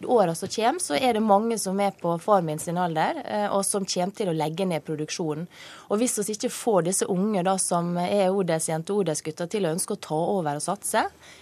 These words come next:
ja, så kommer det til å forvitre rundt omkring i Norge. Og det er det dette dreier seg om. Det er framtida til norsk landbruk.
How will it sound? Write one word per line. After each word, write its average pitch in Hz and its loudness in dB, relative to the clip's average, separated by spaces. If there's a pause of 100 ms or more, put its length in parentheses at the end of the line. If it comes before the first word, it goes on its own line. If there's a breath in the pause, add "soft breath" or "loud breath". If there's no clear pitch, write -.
ja, 220 4
så 233 2
kommer 165 0
det 185 -4
til 190 -2
å - -2
forvitre 160 -4
rundt 170 -4
omkring 156 -6
i 143 -4
Norge. 156 -4
Og 160 -4
det 190 -2
er 214 2
det 165 0
dette 294 -4
dreier 185 2
seg 156 0
om. 220 -2
Det 214 -2
er 208 0
framtida 185 -2
til 165 -6
norsk - -6
landbruk. 160 -6